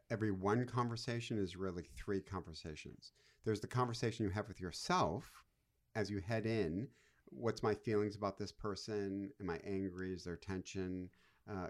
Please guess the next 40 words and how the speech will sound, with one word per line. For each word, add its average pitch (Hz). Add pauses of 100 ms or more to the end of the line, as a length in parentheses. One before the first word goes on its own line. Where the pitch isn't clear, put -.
'cause 95
that 95
emotional 98
contagion 101
is 82
gonna 87
bleed 90
into 90
the 85
middle 87
conversation. 95
But 92
then 110
the 95
post -
one 80 (260)
is 104
almost 202
what 90
we're 123
talking 90
about. 64 (340)
When 120
you 120
go 131
back 120
and 113
talk 117
to 113
your 98
in-group, 117 (720)
with 131
what 139
charity 180
do 98
you 101
describe 90 (340)
the 104
other 98
group, 92